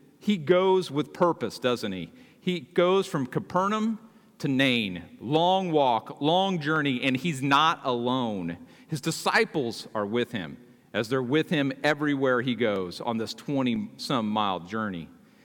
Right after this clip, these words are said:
In addition, there's a large crowd. The large crowd at this point had to be part of, had to be miracle seekers, people who were curious,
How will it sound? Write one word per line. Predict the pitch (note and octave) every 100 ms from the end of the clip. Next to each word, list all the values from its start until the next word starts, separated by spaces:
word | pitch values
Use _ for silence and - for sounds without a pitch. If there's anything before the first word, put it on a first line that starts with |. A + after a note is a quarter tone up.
| _ C#3+
In |
addition, | D#3 C#3+ F#3+ A3+ G#3+
there's | G3+
a | G3
large | D#3 E3+ F#3 E3 -
crowd. | G3 F3 F3 D3 A2+ - - - -
The | E3
large | F#3+ A3 F#3+
crowd | - G3+ G#3
at | F3+
this | D#3+ F#3
point | - G3+ A#3 G3+ - -
had | - G#3+ G#3+
to |
be | F#3 E3
part | - F3+ F#3 E3+
of, | B2+ A2 - - -
had | - F3+
to | F3
be | E3 E3 D3+ C#3+ - - - -
miracle | B2+ D3 D#3+ F#3 G3 G3
seekers, | - G3+ G#3 A3 A#3 - - - - - _ _
people | G3 G#3 G#3
who | F3 F#3+
were | D3+
curious, | A#2 - G#3 A3+ A3+ B3 - -